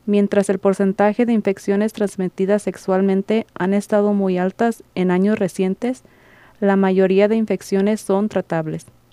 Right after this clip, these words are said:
La buena noticia es que son evitables. Habla con tu pareja para mantenerse seguro. También recomendamos que haga la prueba anualmente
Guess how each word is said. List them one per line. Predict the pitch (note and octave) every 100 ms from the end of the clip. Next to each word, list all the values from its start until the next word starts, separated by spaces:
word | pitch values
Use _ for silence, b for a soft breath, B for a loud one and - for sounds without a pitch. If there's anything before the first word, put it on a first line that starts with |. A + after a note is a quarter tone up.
| _
La | F#3+
buena | F#3+ G3 G#3
noticia | A3+ A#3 - G3 - A3 -
es | G3 F#3+
que | - G3
son | - G3+ A#3+ - _
evitables. | F3+ F3 E3+ E3 D#3+ D#3+ - _ b b b b b
Habla | - F#3+ A3
con | A#3 A#3+
tu | A#3
pareja | A3 G3 F3+ G3 G#3+ A3+
para | G3+ F#3
mantenerse | F3+ F3 F3+ F3 F3 G#3
seguro. | G3+ F3+ E3+ E3 D#3 b b b b b _ -
También | F#3+ F#3+ F#3 F3 F#3+ - -
recomendamos | F#3 F#3+ G3 F#3+ F#3 F#3 G3+ A#3 -
que | -
haga | F3+ F#3+
la | G#3
prueba | G3 F3+ F#3 G3+ A3+ -
anualmente | F3+ F#3 F#3+ G#3 G3 G3 A3+ A3+